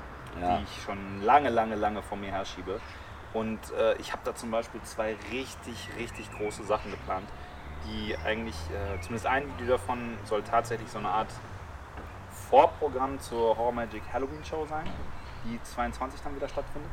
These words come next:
Speaker 2: Also da muss ich auch noch mal ganz kurz sagen, ich hab, äh, zweitausendachtzehn das erste Mal die Horror Magic Halloween Show veranstaltet. Das ist eine Bühnenshow, ähm, quasi eine Mischung aus Horror und Zauberei, weil ich dachte einfach, dass dieses Konzept gut zusammenpasst.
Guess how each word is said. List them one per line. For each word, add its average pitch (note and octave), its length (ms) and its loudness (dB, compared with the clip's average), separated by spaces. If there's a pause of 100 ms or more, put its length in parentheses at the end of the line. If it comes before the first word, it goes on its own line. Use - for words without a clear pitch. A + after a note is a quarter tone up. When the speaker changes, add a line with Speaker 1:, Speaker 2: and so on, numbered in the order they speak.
Speaker 2:
Also G2+ 380 -2
da - 60 -2
muss A2+ 120 -4
ich A#2+ 80 0
auch A#2 60 4
noch B2 60 -2
mal B2 80 4
ganz B2+ 200 0
kurz - 160 -4
sagen, A#2 300 6
ich - 380 0
hab, A2+ 100 4 (180)
äh, G#2 160 4
zweitausendachtzehn A2+ 560 -2
das - 120 4
erste A2+ 240 2
Mal A2 160 2
die G#2 300 -4
Horror G#2+ 180 2
Magic G#2+ 280 -6
Halloween D3+ 300 -4
Show C#3 320 4
veranstaltet. B2 360 0
Das - 60 -4
ist - 60 -6
eine A2 100 -4
Bühnenshow, C3+ 460 6 (640)
ähm, G#2+ 760 6 (160)
quasi A2+ 260 10
eine A2 80 0
Mischung A2+ 260 0
aus G2 140 2 (180)
Horror B2+ 400 10
und A2 260 -2
Zauberei, G#2 380 6 (640)
weil G#2+ 120 4
ich - 100 -4
dachte - 240 4
einfach, - 160 2 (120)
dass - 80 -4 (140)
dieses - 160 -2
Konzept - 300 2 (220)
gut - 140 -2
zusammenpasst. - 500 4